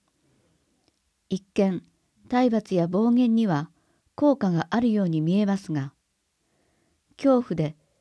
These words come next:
子供をコントロールしているだけで、子供が親の言うことを理解したわけではありません。それだけではなく、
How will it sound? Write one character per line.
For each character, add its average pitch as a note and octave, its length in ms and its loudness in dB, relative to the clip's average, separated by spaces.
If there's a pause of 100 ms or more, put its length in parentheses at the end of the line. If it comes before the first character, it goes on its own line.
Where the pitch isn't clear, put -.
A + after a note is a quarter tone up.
(360)
子 A3 120 -2
供 A#3 320 2
を A3 60 -2
コ A#3 140 -2
ン A#3+ 80 -2
ト C4+ 160 0
ロ C4 160 2
ー - 20 0
ル F#3 140 -2
し - 100 -16
て - 140 -4
い F#3+ 100 0
る F3+ 80 -4
だ D#3+ 140 -4
け F3+ 100 -4
で、 C#3+ 220 -4 (1400)
子 G#3+ 120 0
供 B3 240 4
が A3+ 240 0 (140)
親 B3 260 4
の C4+ 120 6
言 B3 260 0
う B3 60 -6
こ B3 120 -4
と G3+ 140 -4
を D3+ 180 -2 (480)
理 B3+ 100 -2
解 B3+ 260 0
し - 80 -12
た F#3 120 -2
わ G3 120 -2
け A#3+ 100 0
で F#3+ 100 0
は D3+ 140 0
あ C#3 60 -4
り F3+ 120 -6
ま E3 140 -2
せ D3+ 160 -8
ん。 D3 120 -8 (1700)
そ - 160 -4
れ A#3 120 4
だ A3+ 160 0
け A#3+ 100 2
で G#3 80 2
は E3+ 140 2
な D#3+ 100 -2
く、 D3 260 -6